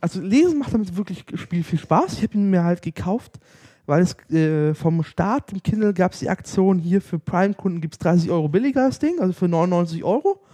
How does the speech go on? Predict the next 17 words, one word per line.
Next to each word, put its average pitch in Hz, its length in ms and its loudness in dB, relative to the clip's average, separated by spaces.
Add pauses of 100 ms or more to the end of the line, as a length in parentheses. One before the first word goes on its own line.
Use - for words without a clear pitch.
(260)
Da - 80 -20
dachte 170 100 -16
ich 185 60 -8
mir 190 60 0
so, 180 100 4
okay, 220 200 -6
das 196 180 -2
kannst 196 260 2
du 208 40 2
investieren. 180 540 2 (1500)
Äh, 185 180 2
und - 80 -6
das 196 100 -2
Ding 302 140 2
ist 294 120 -2
schon 262 260 -4
ziemlich 277 320 -2